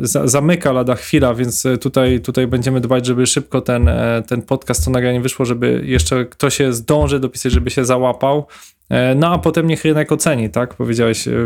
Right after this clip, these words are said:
wiele z twoich projektów było bardzo udanych, więc mam nadzieję, że tutaj, tutaj Marka Tomka, który był moim,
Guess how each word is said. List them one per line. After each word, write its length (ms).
wiele 340
z 100
twoich 300
projektów 340
było 160
bardzo 320
udanych, 500
więc 320
mam 160
nadzieję, 420
że 140
tutaj, 680
tutaj 260
Marka 340
Tomka, 420
który 320
był 180
moim, 360